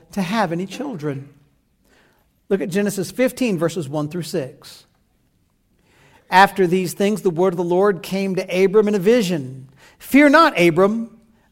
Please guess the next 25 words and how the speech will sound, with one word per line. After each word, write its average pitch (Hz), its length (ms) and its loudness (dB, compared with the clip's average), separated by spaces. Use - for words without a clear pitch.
I 180 200 4
am 196 140 0
your 185 100 0
shield. 170 580 -8
Your 208 280 6
reward 196 500 2
shall 202 140 -2
be 180 120 -2
very 185 340 2
great.' 147 460 -6
But 226 100 10
Abram 262 320 8
said, 254 480 2
'O 320 100 0
Lord 185 320 0
God, 233 440 -6
what 359 160 -10
will 302 80 2
you 277 120 4
give 285 400 -4
me? 156 360 -4
For 220 280 -12
I 226 200 -6
continue 233 640 -4
childless, 160 960 -6